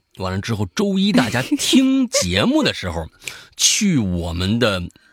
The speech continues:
Speaker 1: 这个微博上可以看看这两张照片，
Speaker 2: 嗯。
Speaker 1: 看一下我这个工作环境。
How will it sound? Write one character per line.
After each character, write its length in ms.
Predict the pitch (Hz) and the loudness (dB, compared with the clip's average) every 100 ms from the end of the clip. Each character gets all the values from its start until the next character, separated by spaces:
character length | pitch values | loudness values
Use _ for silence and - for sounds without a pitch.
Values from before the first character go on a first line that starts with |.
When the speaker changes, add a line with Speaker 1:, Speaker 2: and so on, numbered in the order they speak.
| - | -6
Speaker 1:
这 180 | 110 92 | -4 -2
个 380 | 92 87 90 92 | -4 -4 -4 -2
微 180 | 120 180 | -2 -2
博 260 | 98 127 | -2 -2
上 140 | 175 - _ _ _ - | -2 -6 _ _ _ -4
可 100 | 175 | -4
以 60 | |
看 300 | 165 - 277 | -2 0 0
看 120 | 147 107 | 2 2
这 100 | 104 | 0
两 160 | 87 | -2
张 120 | 90 | -4
照 140 | 95 87 | -4 -6
片， 120 | 87 | -6
Speaker 2:
嗯。 40 | 87 | -4
Speaker 1:
看 180 | 170 | -4
一 40 | 101 | -2
下 80 | 101 | -4
我 140 | 80 | -4
这 80 | 92 | -6
个 60 | |
工 220 | 92 190 190 | -4 -2 -2
作 120 | 101 | -4
环 340 | - - 98 | -6 -4 0
境。 120 | 147 | 0